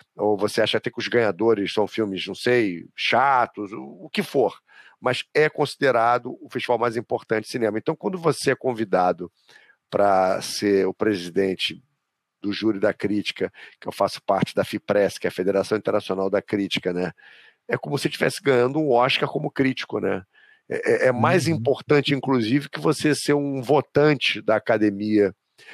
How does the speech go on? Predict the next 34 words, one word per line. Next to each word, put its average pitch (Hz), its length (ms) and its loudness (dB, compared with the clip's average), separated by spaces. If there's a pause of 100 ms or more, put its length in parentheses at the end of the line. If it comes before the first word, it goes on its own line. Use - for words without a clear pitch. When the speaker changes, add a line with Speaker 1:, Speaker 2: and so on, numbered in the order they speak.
(100)
Speaker 1:
Porque - 180 -4
pra 139 140 2
você - 140 2
Speaker 2:
Uhum. 139 40 2
Speaker 1:
ser 127 160 4
votante 113 460 2
da 117 80 2
academia, 123 420 0
você 135 60 -10
tem 180 80 -4
que 156 60 -8
fazer 165 180 0
parte 156 280 0
da 165 120 0
indústria, 127 460 -2
é - 20 2
uma 104 140 2
outra 160 500 2
profissão. 110 640 -2 (480)
Você 98 240 -2
normalmente 113 560 0
é 117 60 4
um 110 80 -2
produtor, 117 540 0
um 107 80 0
diretor, 101 500 2
um 92 60 -2
roteirista, 113 600 -2
um 101 40 -4
diretor, 104 460 0 (360)
enfim. 117 420 -4 (480)
Você 123 800 2 (120)
faz 123 260 0
parte 120 420 0